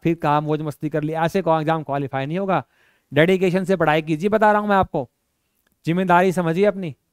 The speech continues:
तब जाकर एग्जाम क्वालिफाई होगा, ठीक है ना? तो ये कहानी के माध्यम से मैंने आपको पढ़ाया है, कहानी कन्वर्जेंट की कहानी, ठीक है ना?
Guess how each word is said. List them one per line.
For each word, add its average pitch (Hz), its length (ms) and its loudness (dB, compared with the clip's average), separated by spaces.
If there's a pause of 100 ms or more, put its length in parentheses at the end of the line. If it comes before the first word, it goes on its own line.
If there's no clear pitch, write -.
(300)
तब 160 120 2
जाकर 175 240 2
एग्जाम 170 300 0
क्वालिफाई 156 360 0
होगा, 156 220 -4 (3000)
ठीक 160 120 2
है 196 80 4
ना? 214 240 2 (120)
तो 175 60 0
ये 185 80 4
कहानी 196 360 4
के 220 100 2
माध्यम 208 280 0
से 208 120 0
मैंने 208 140 4
आपको 202 220 2
पढ़ाया 208 600 6
है, 220 80 2
कहानी 202 420 0
कन्वर्जेंट 196 480 0
की 196 100 -8
कहानी, 196 580 -2 (420)
ठीक 147 120 -4
है 175 60 2
ना? 226 220 2